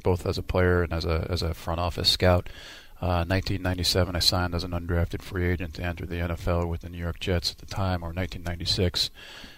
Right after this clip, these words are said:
Um, spent the year in the practice squad there, went to training camp with them in nineteen ninety-seven and got released from there, and then spent the t-, nineteen ninety-seven season on the New York Giants practice squad.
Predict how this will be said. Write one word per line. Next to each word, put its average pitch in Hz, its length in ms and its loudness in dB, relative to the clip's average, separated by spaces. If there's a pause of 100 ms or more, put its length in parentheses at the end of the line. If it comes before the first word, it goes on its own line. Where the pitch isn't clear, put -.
(140)
Um, 85 400 2
spent 85 240 0
the 90 60 -4
year 92 120 0
in 87 60 -4
the 85 80 -4
practice 87 400 0
squad 90 320 2
there, 85 240 2
went 90 180 -4
to - 60 -12
training 90 320 -2
camp 87 280 -6
with 85 120 -6
them 85 100 -10
in 87 80 -10
nineteen 87 340 -4
ninety-seven 90 640 0
and 87 100 -6
got 87 200 0
released 90 380 -2
from 90 160 -10
there, 90 260 2
and 90 80 -2
then 90 120 -4
spent 90 340 -2
the 87 160 -2
t-, - 200 -10
nineteen 92 400 -6
ninety-seven 92 680 -2 (580)
season 95 340 0
on 90 100 -2
the 87 60 -8
New 90 100 -8
York 87 180 -4
Giants 87 340 0
practice 92 400 0
squad. 90 340 0